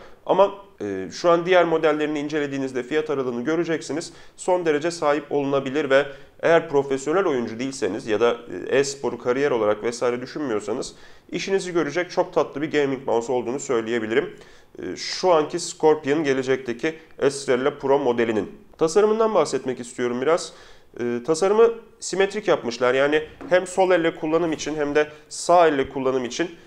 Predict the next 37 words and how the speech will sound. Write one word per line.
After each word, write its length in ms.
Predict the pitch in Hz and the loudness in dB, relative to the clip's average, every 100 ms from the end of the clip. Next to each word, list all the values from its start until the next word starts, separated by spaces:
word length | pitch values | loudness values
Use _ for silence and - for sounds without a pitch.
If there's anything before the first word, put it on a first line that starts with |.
| - | -16
son 280 | - 160 165 | 0 2 4
derece 360 | 139 131 165 170 - - _ _ - | 2 4 2 0 -8 -20 _ _ -8
uygun 320 | 143 143 180 165 | -4 0 2 2
bir 40 | |
mouse 340 | 120 107 107 | 4 2 2
yapmışlar 380 | 110 104 - 190 | 0 0 -4 2
ama 240 | 165 151 160 - - _ - | 4 2 0 -8 -20 _ -2
oyun 220 | 160 214 | 2 2
performansı 680 | 214 165 147 135 127 117 120 | 4 4 4 2 2 2 0
açısından 480 | 117 117 - 139 175 | -2 -4 -6 0 0
sol 220 | - 170 | 0 0
elle 240 | 151 131 127 | 2 0 -4
kullanmanız 580 | 123 120 120 139 170 | 0 0 2 -2 -4
sıkıntı 340 | 131 - 143 147 | -6 -6 -4 0
yaratabilir. 500 | 135 135 120 123 160 | 0 0 -2 -2 -4
Çünkü, 460 | - 123 143 185 185 - - - | -4 -6 -2 -4 -4 -20 -20 -12
e, 40 | - - | -12 -10
tuşları 380 | - 165 165 170 | -8 -4 0 0
tek 220 | 170 160 | 0 0
tarafta 520 | 135 110 107 - 175 175 | 2 2 2 2 0 0
sol 260 | - 147 | -2 0
elle 220 | 127 110 107 | 2 0 -2
kullandığınızda 840 | 110 101 98 95 98 107 147 156 - - - | 0 0 0 -2 -4 0 0 0 -6 -18 -10
tuşlar 320 | 135 139 151 | -4 0 0
serçe 360 | - 123 - | 2 -2 -2
parmağınıza 580 | 117 104 92 90 87 92 | -2 0 0 -2 -2 -2
denk 220 | 90 90 | -4 -4
geliyor. 320 | 92 92 127 131 | -4 0 2 2
O 80 | |
yüzden 320 | 104 90 139 143 - - _ _ _ _ _ _ - 117 | 0 0 0 0 -10 -20 _ _ _ _ _ _ -10 0
baş 240 | 123 120 | 0 2
parmakla 480 | 110 104 98 104 92 | 0 2 0 -2 -4
kullanıma, 340 | 98 90 95 | -4 -2 0
yani 160 | 104 101 | 0 0
sağ 300 | - 151 127 | 0 2 2
elle 220 | 104 92 | 2 -2
kullanıma 480 | - 95 95 131 | -4 -4 0 -2